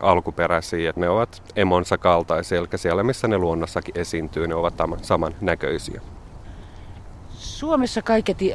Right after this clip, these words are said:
Speaker 2: luonnonvaraisena ei kasva pyökkiä. Jossain on jotain pieniä pyökkiesiintymiä, nuoria.
Speaker 1: Ä, nuoria pyökkiesiintymiä löytyy sieltä täältä,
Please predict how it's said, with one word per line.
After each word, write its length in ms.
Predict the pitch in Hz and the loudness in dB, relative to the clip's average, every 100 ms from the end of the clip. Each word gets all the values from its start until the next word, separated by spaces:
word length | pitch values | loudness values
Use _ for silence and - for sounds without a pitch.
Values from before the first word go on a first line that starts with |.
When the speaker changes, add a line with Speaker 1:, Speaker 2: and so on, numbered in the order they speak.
| - | 0
Speaker 2:
luonnonvaraisena 1040 | 185 277 233 175 139 131 131 - 131 127 | 2 6 8 6 4 2 2 0 0 -2
ei 300 | 139 139 135 - | 0 0 0 0
kasva 360 | 139 - 139 - | 0 0 -2 -2
pyökkiä. 500 | 165 156 135 - 147 | 0 0 0 -2 0
Jossain 640 | 139 226 285 - 185 170 160 131 | 0 0 0 0 0 2 0 0
on 100 | 165 | 0
jotain 360 | 160 147 139 139 - - - - 156 - | 0 0 0 -2 -6 -8 -10 -8 -6 -2
pieniä 460 | 220 190 151 139 135 | 4 4 6 2 0
pyökkiesiintymiä, 1200 | - 143 - 135 123 - 131 123 131 127 131 127 135 | 0 -2 0 -4 -4 -4 -4 -4 -4 -4 -4 -4 -2
nuoria. 480 | 160 135 127 131 120 - - - - - - - | -2 0 -2 -4 -6 -10 -10 -8 -10 -12 -14 -4
Speaker 1:
Ä, 100 | 101 117 | -2 2
nuoria 420 | 131 165 151 120 | 6 6 8 6
pyökkiesiintymiä 920 | 127 117 - 101 101 98 95 104 104 | 8 6 6 2 4 2 2 4 6
löytyy 340 | 113 104 95 | 6 4 2
sieltä 340 | 95 98 92 92 | 4 2 2 0
täältä, 460 | 95 90 90 87 | 2 2 2 0